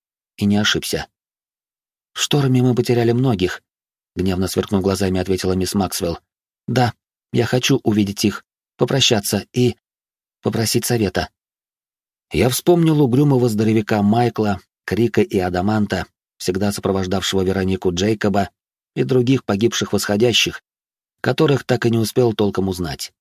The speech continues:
И коротко отсалютовал нашему рыжеволосому Риксу. Кивнув, мисс Максвелл шагнула вперед, тут же исчезнув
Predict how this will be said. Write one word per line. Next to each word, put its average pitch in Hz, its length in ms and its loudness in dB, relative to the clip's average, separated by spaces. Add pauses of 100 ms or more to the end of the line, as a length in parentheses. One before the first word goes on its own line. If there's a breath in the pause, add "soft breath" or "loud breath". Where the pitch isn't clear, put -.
(600)
И - 100 -2
коротко 135 520 0
отсалютовал 110 640 0
нашему 95 440 0
рыжеволосому 92 580 0
Риксу. 85 380 -4 (840)
Кивнув, 110 420 0
мисс 92 240 -2
Максвелл 107 400 0
шагнула 95 380 -2
вперед, 113 400 0 (360)
тут - 200 0
же 117 140 0
исчезнув 107 640 0